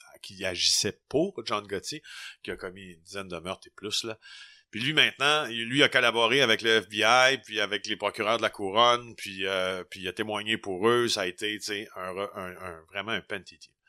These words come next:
Euh, et là, je, je le contacte, euh, <laughs> je le contacte, il est en Arizona. Puis je pense que quelques années plus tard, il s'est fait arrêter même avec l'ecstasy.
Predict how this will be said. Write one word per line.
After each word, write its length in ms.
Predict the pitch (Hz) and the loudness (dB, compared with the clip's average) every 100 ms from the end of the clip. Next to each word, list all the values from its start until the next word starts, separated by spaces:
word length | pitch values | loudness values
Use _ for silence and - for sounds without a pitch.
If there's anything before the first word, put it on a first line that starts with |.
| - - - - - - - _ - | -20 -20 -20 -20 -20 -20 -20 _ -10
Euh, 320 | 90 107 107 104 104 _ _ _ _ _ _ - - | -4 -2 -2 -4 -14 _ _ _ _ _ _ -16 -14
et 100 | - 113 | -6 2
là, 160 | 147 | 2
je, 340 | 120 117 117 104 | 2 2 2 2
je 120 | 107 | -2
le 80 | 98 | -4
contacte, 680 | 113 101 - 135 151 - 113 | -6 -6 0 0 0 -6 -2
euh, 280 | 101 101 98 | 0 0 0
<laughs> 60 | - | 0
je 260 | 135 113 | 2 0
le 60 | 104 | -2
contacte, 420 | 107 95 147 151 | -6 -6 -6 -6
il 40 | 135 | -2
est 100 | 107 | -2
en 120 | 107 | 0
Arizona. 640 | 113 104 107 98 95 131 - - - _ | -2 0 -2 -2 -2 -4 -4 -18 -20 _
Puis 100 | - | -10
je 40 | |
pense 200 | - 117 | -2 -2
que 40 | - | -2
quelques 200 | 110 107 | -6 -6
années 200 | 98 104 | -8 -8
plus 200 | _ - | _ -4
tard, 280 | 107 107 107 | 0 0 0
il 100 | 92 | -4
s'est 140 | 98 | -8
fait 100 | - | -6
arrêter 400 | 92 85 80 104 | -6 -6 -8 -10
même 240 | 85 85 80 | -10 -14 -14
avec 280 | 78 78 82 | -16 -14 -14
l'ecstasy. 640 | 76 - - - - 76 | -12 -12 -12 -12 -12 -14